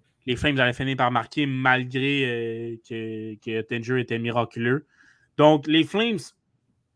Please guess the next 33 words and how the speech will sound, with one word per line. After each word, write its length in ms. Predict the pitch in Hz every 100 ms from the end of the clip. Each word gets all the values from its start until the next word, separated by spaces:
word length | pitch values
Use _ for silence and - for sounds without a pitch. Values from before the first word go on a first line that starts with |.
| _ -
euh, 460 | 131 131 131 127 127
honnêtement, 440 | 180 190 190 175 202
m'ont 160 | 147
déçu 460 | 135 139 135 - 170
à, 80 | 120
quand 140 | 131
même 120 | 131
dans 100 | 127
cette 180 | 110 120
série-là. 260 | - 123 131
Je 80 | 120
m'attendais 480 | 117 131 127 151
à, 300 | 147 123 120 - _ _ _ -
à 100 | 113
ce 80 |
que, 100 | -
oui, 360 | 123 135 208 233
Ottinger 440 | 143 147 135 160
a 40 | 147
bien 220 | 131 131
joué, 300 | 117 147 180
oui, 280 | 143 147 175
la 180 | 143 127
défense 540 | 131 127 156 156 143
de 100 | 131
Dallas 380 | 123 123 131 151
a 60 | 120
quand 200 | 127 123
même 180 | 135 127
bien 340 | 131 139 127
resserré 380 | 117 113 131 120
le 100 | 127
tout, 340 | - 151 185